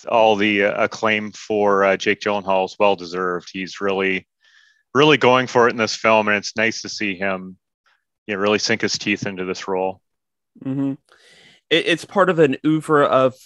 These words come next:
Speaker 2: Jake Gyllenhaal films, uh, where he's going crazy in L A. Um, so, like, Nightcrawler is the one people think about a lot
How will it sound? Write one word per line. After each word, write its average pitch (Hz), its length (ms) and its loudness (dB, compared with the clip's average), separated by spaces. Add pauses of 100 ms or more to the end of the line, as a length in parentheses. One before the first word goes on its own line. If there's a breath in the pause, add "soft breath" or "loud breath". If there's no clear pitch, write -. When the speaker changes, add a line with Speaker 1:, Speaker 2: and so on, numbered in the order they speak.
(120)
Speaker 2:
Jake 127 260 -4
Gyllenhaal 120 800 0
films, 110 540 -2 (160)
uh, 98 400 2
where 104 240 -4
he's 101 320 -10
going 104 380 0
crazy 107 420 -4
in 104 80 0
L 101 200 -2
A. 101 300 -2 (500 soft breath)
Um, 90 580 -2 (120)
so, 104 360 -2 (140)
like, 107 160 -6
Nightcrawler 101 840 0 (160)
is 92 500 -8 (240)
the - 240 -10
one 104 400 -2 (240)
people 92 220 -10
think 101 240 -6
about 98 180 -2
a 98 40 -2
lot 98 360 -2